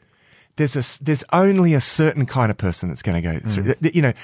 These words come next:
Speaker 1: I mean, he, there, there was a strength about this guy
Speaker 2: Mm.
Speaker 1: that made him push through so many barriers.
Speaker 2: Mm.
Speaker 1: And,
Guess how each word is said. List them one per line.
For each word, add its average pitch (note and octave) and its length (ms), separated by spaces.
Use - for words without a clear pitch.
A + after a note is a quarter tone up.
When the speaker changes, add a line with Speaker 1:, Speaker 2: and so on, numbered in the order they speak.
Speaker 1:
I C#3 60
mean, D3 140
he, B2 100
there, E3 220
there F3 220
was D#3+ 180
a G#2+ 60
strength - 720
about F#2 280
this - 180
guy F2+ 400
Speaker 2:
Mm. E2 100
Speaker 1:
that B2+ 180
made C3+ 280
him B2+ 180
push - 400
through B2 220
so - 580
many C#3+ 220
barriers. A2+ 720
Speaker 2:
Mm. G2+ 80
Speaker 1:
And, A#2+ 180